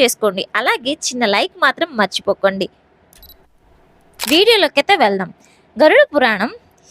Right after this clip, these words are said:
హిందూ మతంలో గరుడ పురాణానికి ప్రత్యేకమైన స్థానం ఉంది. జీవనం, మరణం, మోక్షానికి సంబంధించి లోతైన విషయాలు ఇందులో చర్చించారు.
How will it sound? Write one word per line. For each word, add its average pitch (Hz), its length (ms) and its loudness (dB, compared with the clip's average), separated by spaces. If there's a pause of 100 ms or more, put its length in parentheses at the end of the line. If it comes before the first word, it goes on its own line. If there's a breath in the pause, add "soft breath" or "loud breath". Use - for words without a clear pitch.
హిందూ 403 240 0 (100)
మతంలో 214 400 0 (460 soft breath)
గరుడ 480 200 4 (100)
పురాణానికి 233 580 0
ప్రత్యేకమైన 220 580 -2 (120)
స్థానం 220 380 -2 (100)
ఉంది. 185 200 -8 (400)
జీవనం, 294 500 -2 (260)
మరణం, 269 320 0 (200)
మోక్షానికి 330 520 0 (100)
సంబంధించి 226 540 -2 (500 soft breath)
లోతైన 359 340 2 (100)
విషయాలు 254 360 0 (140)
ఇందులో 226 220 0 (160)
చర్చించారు. 214 580 -4